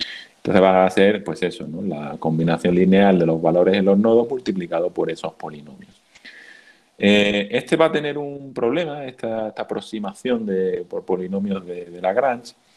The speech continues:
y es que a pesar de que coincide, eh, esos polinomios en, en los nodos, ¿no? Con la, el valor de la función, eh, hay un problema que se suele, que se suele denominar fenómeno de Runge,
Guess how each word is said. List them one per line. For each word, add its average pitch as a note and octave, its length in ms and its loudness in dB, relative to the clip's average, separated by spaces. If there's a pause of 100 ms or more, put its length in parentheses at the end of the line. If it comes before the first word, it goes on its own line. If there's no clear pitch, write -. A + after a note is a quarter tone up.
(300)
y G2+ 140 4
es A#2 120 2
que C3 240 4
a G#2 120 2
pesar G#2+ 480 0
de A#2+ 240 -2
que A2 220 -2
coincide, G2 800 -4
eh, D2+ 320 -14 (240)
esos - 240 -14
polinomios A#2+ 800 -2
en, D2+ 440 -18
en D2+ 80 -18
los D2+ 200 -12
nodos, A#2 380 2
¿no? A2 140 -6
Con E2+ 260 -8
la, D#2+ 100 -14
el D#2 80 -16
valor E2 280 -6
de G#2 80 0
la G#2 80 -2
función, G#2+ 460 -4 (680)
eh, F#2+ 320 4
hay A#2 480 4
un A2+ 160 -2
problema B2 640 2
que F2+ 140 -10
se D#2+ 120 -12
suele, G2 640 0
que E2 580 -6
se - 120 -12
suele G2 220 2
denominar G2 440 2
fenómeno F#2+ 440 -4
de F#2+ 100 -6
Runge, B2 440 -2